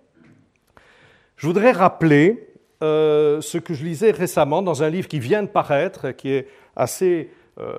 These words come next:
assez intéressant, en fait. C'est un livre sur la, la place de, euh, de la culture grecque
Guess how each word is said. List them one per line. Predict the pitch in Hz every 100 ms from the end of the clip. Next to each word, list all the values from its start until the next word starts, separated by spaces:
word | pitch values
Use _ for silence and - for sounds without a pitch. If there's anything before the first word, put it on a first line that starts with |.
| -
assez | - 165
intéressant, | 151 170 151 - 110 113
en | 98
fait. | 127 120
C'est | 135 135
un | 127
livre | 170 156 135
sur | 131 - 160 160 139
la, | 127 120 - -
la | 127 135
place | 185 202 214 - -
de, | 123 135 127 113 - _ -
euh, | 135 131
de | 117 135
la | 131
culture | 120 180 160 160 123
grecque | 110 - 160 220 226 -